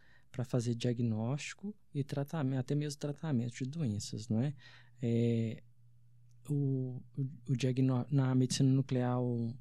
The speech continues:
são utilizados fármacos que são marcados, né, por elementos radioativos, e esses ra-, elementos radioativos vão emitir radiação e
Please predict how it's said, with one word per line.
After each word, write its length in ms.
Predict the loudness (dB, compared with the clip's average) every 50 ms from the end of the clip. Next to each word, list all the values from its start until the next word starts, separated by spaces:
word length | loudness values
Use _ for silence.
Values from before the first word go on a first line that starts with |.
| -12 -12
são 180 | -2 2 2
utilizados 580 | 2 2 2 0 0 0 0 -2 -2 -4 -6 -8
fármacos 760 | -8 -4 -2 -2 0 4 4 4 4 4 0 -4 -8 -8 -8
que 140 | -8 -6 -4
são 200 | -2 0 2 2
marcados, 920 | 2 2 0 -2 -6 -8 -6 -4 -2 0 0 -2 -2 -2 -6 -8 -8 -10 -14 -18 -20 -20 -20 -20 -2 2
né, 280 | 2 4 4 2 0 -2
por 300 | 0 2 2 2 0 -2 -4 0
elementos 500 | 2 4 4 4 4 2 2 -2 -4 -6
radioativos, 920 | -6 -6 -4 -4 -4 -6 -6 -6 -6 -4 -2 -2 -2 -4 -6 -8 -12 -12 -14 -16 -18 -18 -18 -18 -6 -2
e 80 | 0 0
esses 200 | 0 0 -2 -6
ra-, 260 | -6 -6 -6 -6 -2
elementos 380 | 2 4 4 6 6 4 2 0
radioativos 520 | -2 0 0 0 -2 -2 -2 -2 -2 0
vão 180 | 2 4 4 4
emitir 400 | 4 2 2 0 0 0 2 2
radiação 600 | 2 0 0 -2 -4 -4 -4 -2 0 2 2 0 -2 -6 -16 -20 -20 -20 -12 -4
e 380 | -2 0 2 2 0 0 -4